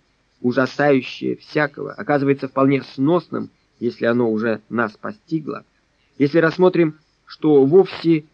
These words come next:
не можем притязать на счастье, и что почитаем себя несчастными лишь потому, что перед тем всегда были счастливы, так что лишь изнежились, и оттого теперь всякое умаление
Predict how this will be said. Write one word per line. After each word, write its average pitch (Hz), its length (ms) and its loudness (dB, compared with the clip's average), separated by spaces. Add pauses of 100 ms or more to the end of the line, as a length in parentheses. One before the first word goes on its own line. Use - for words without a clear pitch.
не 151 160 2
можем 170 400 4
притязать 107 560 -6
на 107 120 -6
счастье, - 640 -6 (880)
и 131 200 0
что 165 280 -2
почитаем 160 520 0
себя 156 420 0
несчастными 147 1120 -4 (600)
лишь 139 300 0
потому, 160 320 0
что 151 460 0
перед 143 380 0
тем 165 240 4
всегда 143 500 -2
были 117 240 -2
счастливы, 101 800 -6 (460)
так 127 160 -4
что - 180 0
лишь 131 320 2 (240)
изнежились, 139 840 0 (420)
и - 80 -6
оттого 147 360 2
теперь 135 300 -2
всякое 131 440 -2
умаление 131 800 2